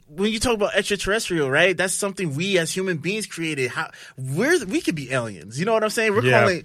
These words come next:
Speaker 1: we're calling something an extraterrestrial because it's coming from another planet.
Speaker 2: Right.
Speaker 1: But it's also like, you know, we're not the only pe-, exi-, uh, people who exist in, or things or beings that exist in the universe. You know what I'm saying? It's a huge, huge, huge universe.
Speaker 2: I wish I could remember the first time I even heard about God, because I feel like that would probably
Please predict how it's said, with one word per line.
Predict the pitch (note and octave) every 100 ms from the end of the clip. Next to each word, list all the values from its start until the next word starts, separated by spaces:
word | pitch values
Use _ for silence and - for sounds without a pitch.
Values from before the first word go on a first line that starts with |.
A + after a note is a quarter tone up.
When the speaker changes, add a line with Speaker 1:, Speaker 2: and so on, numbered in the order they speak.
| -
Speaker 1:
we're | E3+ C#4
calling | A3 G3 F#3
something | E3+ F3+ E3+ E3+
an | D3 D#3+
extraterrestrial | E3 D3+ - C#3+ F#3 E3+ D#3
because | C#3+ D3+ C#3
it's | C3+
coming | E3 D3+
from | C#3 C#3
another | C3 C3 A2+
planet. | - E3 G#3 D3 C3+ B2
Speaker 2:
Right. | G#2+
Speaker 1:
But | E3
it's | F3 E3+
also | E3+ E3+
like, | D#3 C#3+ C#3
you | E3
know, | C#3+ C3+ C3 - _ _ _ -
we're | A#2+ D#3+
not | F3 E3+
the | D3+
only | C#3+ D#3
pe-, | C3+ D#3 D3 -
exi-, | C3 A#2+ C#3+ C#3
uh, | C3 C3+
people | E3+ D#3
who | D3
exist | B2+ A2+ B2+ B2
in, | A2+ -
or | B2 A#2+
things | A#2 D#3 D3+ B2+ A#2
or | A2+
beings | C3+ D#3 C3+
that | B2+ A#2
exist | A2 C3+ A#2+
in |
the | A2
universe. | B2+ A2 D#2+ - - -
You | B2
know |
what | B2+
I'm | B2+
saying? | - C#3
It's | C3+
a | B2
huge, | A2+ - - - F3 E3 B2+ -
huge, | - D3 B2 -
huge | C3+ A#2+ A2+
universe. | A#2+ G#2+ - E3
Speaker 2:
I |
wish | A#3
I | C#4+
could | G3+
remember | E3 E3 D#3
the | C3
first | - C#3+ -
time | D3 C3+
I |
even | B2 G#2+
heard | F#2+ B2+ B2+
about | G#2+ F#2+ F#2+
God, | G#2 G#2
because | G#2 - B2+ A2+
I | A#2+
feel | - C#3+
like | A#2+
that | C3+ C3+
would | C3+
probably | C3 A#2+ A2+ A#2 A2